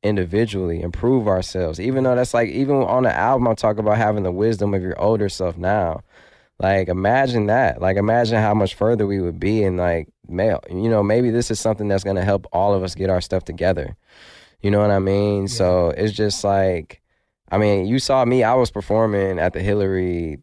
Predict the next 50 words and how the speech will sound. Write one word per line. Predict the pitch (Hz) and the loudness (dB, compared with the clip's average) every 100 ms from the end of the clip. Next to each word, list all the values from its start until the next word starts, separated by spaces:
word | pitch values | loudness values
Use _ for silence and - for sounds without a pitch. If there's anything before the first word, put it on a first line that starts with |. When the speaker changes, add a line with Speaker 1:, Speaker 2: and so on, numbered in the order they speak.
| - | -4
Speaker 1:
thing. | 95 92 | 0 0
I | 85 104 | 2 2
was, | 95 90 | 2 0
like, | 87 80 | 0 0
you | 82 | -2
know, | 104 90 85 | -2 0 -2
there, | 80 95 101 92 | 0 2 2 2
but | 82 90 87 - | 0 0 0 0
at | 90 | -4
the | 92 | -4
same | - 104 98 | -4 -2 -2
time, | - 101 101 95 | -2 0 0 0
it's | - | -4
just | 92 - | -6 -4
like, | 85 80 - - - | -2 -2 -6 -16 -4
I'm | 117 | 0
not | 120 | 0
gonna | 107 98 | 0 0
put | - 87 - | -2 -4 -4
any | 104 117 110 | -2 -2 -2
energy | 104 110 95 92 | -2 -2 -2 -4
into | 92 82 | -4 -6
something | 82 92 87 90 | -4 -4 -2 -2
I | 87 | -2
can't | 90 85 - | -2 -4 -2
change. | 85 92 71 73 | -4 -2 -6 -4
I'd | 73 | 0
rather | 98 110 98 | 2 2 0
put | 101 90 | -2 -2
energy | 92 90 82 87 | 0 -2 -4 -4
into | 85 80 | -4 -6
something | 80 87 85 87 | -6 -4 -4 -4
that's | 85 - | -4 -6
gonna | 85 | -6
make | 78 78 | -6 -8
a | |
difference, | 78 90 92 82 85 - - _ _ | -6 -4 -4 -4 -8 -10 -20 _ _
which | 101 98 | -2 -2
is | 95 | -2
myself | 92 87 - 95 92 - | 0 -2 0 0 0 0
and | 90 85 80 - - | -6 -6 -10 -16 -4
helping | 95 87 78 | -2 -2 -2
others. | 90 92 80 - - - _ | 0 0 -2 -6 -14 -20 _
Speaker 2:
That's | - | -8
Speaker 1:
You | 90 | -4
know | |
Speaker 2:
awesome. | 92 | -2
Speaker 1:
what | 87 | 0
I | |
mean? | 95 95 98 101 | 0 0 -2 -4